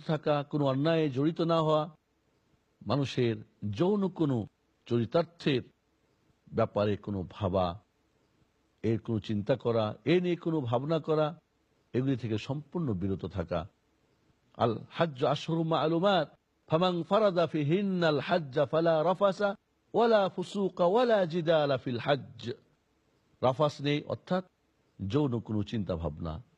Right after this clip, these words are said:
স্ত্রীর সঙ্গে থাকতে পারে, আশেপাশে হয়তো চোখ এদিক ওদিক না যাওয়া, সম্পূর্ণভাবে মুক্ত থাকা, কোনো ঝগড়া ফাসাদ না করা, কোনো অজেব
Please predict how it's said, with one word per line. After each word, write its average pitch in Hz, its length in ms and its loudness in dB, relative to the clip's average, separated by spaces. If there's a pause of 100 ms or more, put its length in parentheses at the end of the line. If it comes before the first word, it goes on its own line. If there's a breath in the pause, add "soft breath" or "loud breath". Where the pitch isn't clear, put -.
(680)
স্ত্রীর 143 240 -4
সঙ্গে 117 280 -4
থাকতে 104 300 -6
পারে, 87 340 -4 (180)
আশেপাশে 95 580 -6 (480)
হয়তো 110 420 -2 (100)
চোখ 135 340 0 (140)
এদিক 151 300 -6
ওদিক 104 240 -6
না 87 160 -4
যাওয়া, 87 260 -2 (800)
সম্পূর্ণভাবে 190 580 2
মুক্ত 151 300 -4
থাকা, 117 460 -2 (400)
কোনো 202 180 2
ঝগড়া 170 320 2
ফাসাদ 185 300 -2
না 151 160 2
করা, 123 320 0 (440)
কোনো 202 380 2 (440)
অজেব 170 360 4